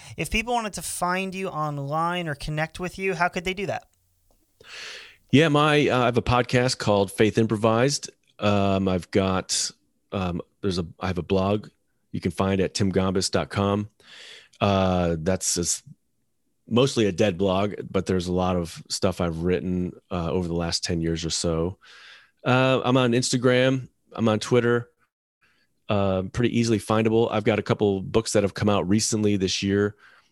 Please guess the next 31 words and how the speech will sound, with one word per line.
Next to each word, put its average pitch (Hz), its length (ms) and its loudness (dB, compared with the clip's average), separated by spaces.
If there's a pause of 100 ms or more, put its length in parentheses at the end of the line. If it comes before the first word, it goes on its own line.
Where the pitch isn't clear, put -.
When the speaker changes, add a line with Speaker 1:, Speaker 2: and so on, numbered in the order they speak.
(160)
Speaker 2:
My 98 120 2
book 107 180 2
on 87 120 0
Paul 104 500 2
and 90 280 -2
Paul's 95 300 0
pastoral 90 480 0
ministry 92 720 0 (320)
is 95 140 -4
called 87 300 0
Power 95 400 2
in 85 240 -4
Weakness. 110 640 -2 (840)
And, 101 480 2
um, 85 500 0 (320)
I, 90 180 -2 (400)
I - 20 -2
have 101 80 0
to 90 80 -6
say, 104 140 2
I 92 40 2
love 95 220 0
how 95 140 0
it 82 80 -6
turned 95 240 0
out. 90 280 0
It 90 80 -2
was, 85 280 -4
it 95 100 -6
was 85 140 -4
hard 90 360 -2